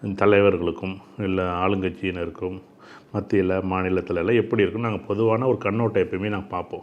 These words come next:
எப்படி வந்து, அஹ், வந்து, ம், துலாம்ல இல்லைன்னா விருச்சிகத்துல சூரியன் வரும்போது அடைமழை பெய்யும், கார்த்திகையில் சூரியன் வர அடைமழை பெய்யும்னு ஒரு, ஒரு நியதின்னா, அந்த மாதிரி நியதி வருதான்னா ஆமா வருது.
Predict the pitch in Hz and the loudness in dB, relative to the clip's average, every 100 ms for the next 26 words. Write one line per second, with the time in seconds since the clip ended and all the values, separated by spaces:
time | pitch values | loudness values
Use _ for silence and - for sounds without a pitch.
0 | - 123 113 113 95 104 98 - - - | -4 -2 2 2 2 0 -2 -8 -18 -18
1 | - 110 95 95 104 95 87 87 87 - | -10 -6 -4 0 0 0 -2 -10 -16 -20
2 | - _ - 95 87 85 82 78 - - | -20 _ -18 -14 -12 -12 -14 -16 -18 -20
3 | - - 107 110 101 101 95 87 92 92 | -8 0 2 2 2 2 2 -2 -4 -4
4 | 85 90 107 131 110 95 87 82 110 107 | -2 0 2 2 2 2 -2 -2 -4 -2
5 | 98 90 85 85 85 85 95 90 92 107 | -2 -2 -4 -6 -8 -4 -4 -4 -8 -6
6 | 104 113 107 95 90 90 - 104 101 104 | -2 0 0 -2 -4 -8 -4 -4 -4 -4
7 | 92 90 85 95 92 90 87 110 127 95 | -2 -4 -4 -4 -4 -4 -4 -4 -6 -4
8 | 95 95 92 - 85 87 127 175 165 120 | -4 -2 -4 -4 -8 -6 -4 0 2 2
9 | - - - - 104 98 90 95 98 92 | 0 -6 -18 -6 0 0 0 0 2 2
10 | 90 95 151 135 123 127 135 113 120 127 | 0 -2 -4 -2 -2 0 2 2 2 4
11 | 117 104 98 95 92 131 113 95 92 82 | 4 4 2 0 -2 -2 0 0 -2 -4
12 | 82 78 82 82 | -4 -4 -4 -4